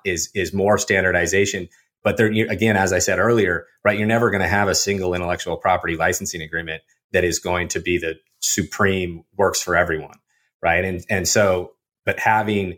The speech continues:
you know, greater standardization where it's not every single N F T project has its own license, that's just kind of a, a s-,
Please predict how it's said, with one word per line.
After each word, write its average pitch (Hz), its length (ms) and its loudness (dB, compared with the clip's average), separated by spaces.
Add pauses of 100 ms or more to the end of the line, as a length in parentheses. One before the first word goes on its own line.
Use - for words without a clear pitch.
(200)
you 101 80 0
know, 92 80 0
greater 101 340 2
standardization 90 800 0
where 87 160 2
it's 82 140 -4
not 101 260 0
every 95 220 0
single 92 340 -2
N 87 80 -2
F 82 120 -4
T 104 160 -2
project 87 440 0 (220)
has 92 220 2
its 90 160 -2
own 92 240 0
license, 87 540 0 (560)
that's 98 360 2
just 113 240 -2
kind 87 160 2
of 82 80 -6
a, 82 200 -4
a 113 40 -6
s-, - 180 -4